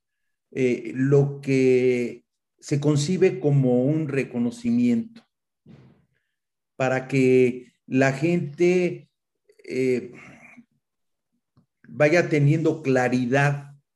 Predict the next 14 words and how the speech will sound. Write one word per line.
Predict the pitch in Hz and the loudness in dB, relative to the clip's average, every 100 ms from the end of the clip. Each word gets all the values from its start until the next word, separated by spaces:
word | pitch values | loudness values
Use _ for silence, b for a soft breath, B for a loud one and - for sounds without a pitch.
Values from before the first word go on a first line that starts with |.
| _ _ _ _ _ _ _ _ _ _ | _ _ _ _ _ _ _ _ _ _
en, | 127 127 123 120 120 | -4 0 2 2 0
en | 123 120 - | -2 -4 -2
tener | 127 127 139 147 147 - _ _ _ _ _ _ _ _ _ _ _ _ _ _ _ _ _ _ _ _ _ _ _ _ _ _ _ _ _ _ _ _ - | -2 0 2 2 0 -8 _ _ _ _ _ _ _ _ _ _ _ _ _ _ _ _ _ _ _ _ _ _ _ _ _ _ _ _ _ _ _ _ -2
bien | 143 175 160 | 0 0 -2
claras, | 160 151 165 180 - | 0 0 0 -2 -6
perdón, | - 123 120 143 - - _ _ _ | -6 -4 -2 -2 -4 -10 _ _ _
las | - 131 120 | -2 0 2
diferencias | 139 143 143 170 - 180 180 139 | 0 2 2 0 -2 -2 -2 -2
entre | 127 123 127 | -4 -2 -4
el | 120 | -2
reconocimiento | 127 120 120 123 123 127 131 147 160 147 170 160 | -4 0 0 0 -4 -4 0 0 0 -4 -2 0
y | 135 | 0
la | 120 120 | -2 -2
contribución | 123 120 117 113 120 - 139 143 143 147 147 147 143 - | -6 -4 -4 -4 -6 -4 0 2 4 4 2 0 -4 -8